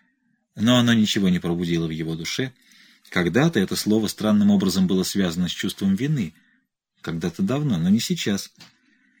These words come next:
Человечество с тех пор далеко ушло в своём развитии. Понятие греха превратилось в бессмыслицу.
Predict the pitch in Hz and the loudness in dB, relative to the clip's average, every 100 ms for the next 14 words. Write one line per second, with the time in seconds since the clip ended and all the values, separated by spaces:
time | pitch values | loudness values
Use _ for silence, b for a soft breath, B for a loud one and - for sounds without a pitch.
0 | b - 143 185 214 175 - 156 - 151 | b 0 4 6 6 2 2 2 2 2
1 | 170 156 B B B - 131 135 160 139 | 4 2 B B B -2 0 2 2 0
2 | - 123 - 110 107 101 87 78 - 76 | 2 -2 2 2 4 2 0 -4 -6 -12
3 | 71 _ _ _ _ _ _ _ _ _ | -14 _ _ _ _ _ _ _ _ _
4 | - _ - - 98 110 110 98 92 101 | -20 _ -20 -4 4 4 6 4 4 2
5 | - 160 101 87 87 123 107 - - 87 | 2 0 0 -2 -2 -2 -2 -4 -10 -6
6 | 92 - 80 - - - | -4 -2 -6 -8 -12 -12